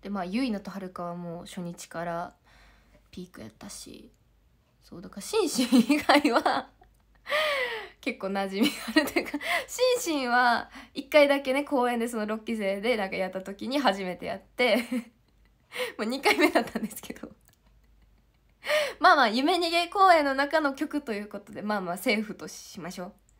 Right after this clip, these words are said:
<laughs> しんちゃんは、しんちゃんはね、公演の時はなかったですね。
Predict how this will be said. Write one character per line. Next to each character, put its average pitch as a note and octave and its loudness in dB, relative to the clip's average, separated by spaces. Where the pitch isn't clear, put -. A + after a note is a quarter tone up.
<laughs> - -20
し - 0
ん D4 -2
ち - -4
ゃ A3 -2
ん G#3+ -4
は、 A3+ -8
し A4+ -2
ん - -18
ち G4 -4
ゃ C4 8
ん A3 6
は G#3+ 0
ね、 G#3 -4
公 E4 0
演 E4 6
の E4 -2
時 D4+ -6
は F#3+ -2
な G#3 -4
か G#3 -4
っ G3 -8
た - -10
で G#3 -12
す G#3+ -16
ね。 - -16